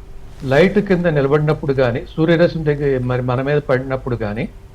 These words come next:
మన నీడ వంక ఒకసారి చూసినట్లయితే నీడతో పాటు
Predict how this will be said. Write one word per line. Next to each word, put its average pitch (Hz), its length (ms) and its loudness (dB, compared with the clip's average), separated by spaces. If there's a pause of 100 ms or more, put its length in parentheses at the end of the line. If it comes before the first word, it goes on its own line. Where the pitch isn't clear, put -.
(800)
మన 165 240 4
నీడ 175 300 6
వంక 208 300 6
ఒకసారి 160 500 4 (120)
చూసినట్లయితే 147 840 -2 (920)
నీడతో 220 600 6
పాటు 170 520 4